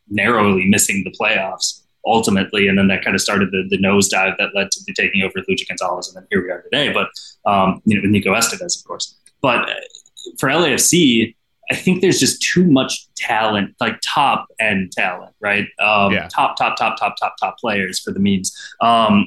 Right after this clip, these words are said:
Speaker 1: like, those kinds of players who can really carry games. Carlos Vela can still carry a game in Major League Soccer. Gareth Bale can single-handedly, uh, force Justin Glad, um, you know, into a very early retirement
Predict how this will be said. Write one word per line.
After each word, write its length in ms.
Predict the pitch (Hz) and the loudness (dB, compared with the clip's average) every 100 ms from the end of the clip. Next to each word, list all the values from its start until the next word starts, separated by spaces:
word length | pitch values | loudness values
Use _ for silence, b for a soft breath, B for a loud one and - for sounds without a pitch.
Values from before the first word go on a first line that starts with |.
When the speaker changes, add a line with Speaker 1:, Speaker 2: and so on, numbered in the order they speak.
| - | 0
Speaker 1:
like, 160 | 135 123 117 120 | -2 0 -2 0
those 160 | 160 160 | 0 2
kinds 160 | 170 | 0
of 40 | 139 | 2
players 220 | 185 147 | 2 2
who 80 | 143 | 2
can 100 | 131 | 4
really 200 | 139 127 | 4 2
carry 280 | 139 117 | 0 0
games. 220 | 107 101 - | 0 -4 -2
Carlos 220 | 139 123 | -2 0
Vela 240 | 135 120 | 2 0
can 100 | 110 | 0
still 200 | 104 120 | -2 -4
carry 360 | - 127 117 107 | -2 0 2 2
a 60 | 101 | 2
game 200 | 101 98 | 0 -2
in 100 | 95 | -6
Major 180 | 95 | -10
League 140 | - 95 | -12 -6
Soccer. 280 | 98 104 - | -4 -4 0
Gareth 280 | 131 120 - | 2 2 0
Bale 340 | 123 110 101 | 0 0 0
can 200 | - 101 | -2 -2
single-handedly, 840 | - 120 107 113 107 101 107 98 - b b 104 | 0 0 0 -2 -2 -2 -2 -4 -8 b b -2
uh, 180 | 101 | -2
force 280 | 95 127 104 | 0 0 0
Justin 340 | 135 110 113 101 | 0 -2 -2 0
Glad, 360 | 104 98 92 - _ _ _ - | 0 0 -2 -6 _ _ _ -2
um, 500 | 104 98 95 92 - | 2 2 2 -2 -4
you 100 | 101 | -2
know, 100 | 98 | 0
into 220 | 101 107 | 0 0
a 100 | 95 | 2
very 300 | 113 107 101 | 2 2 4
early 260 | 104 101 95 | 4 4 2
retirement 560 | 95 117 101 95 - | 2 0 0 -2 -6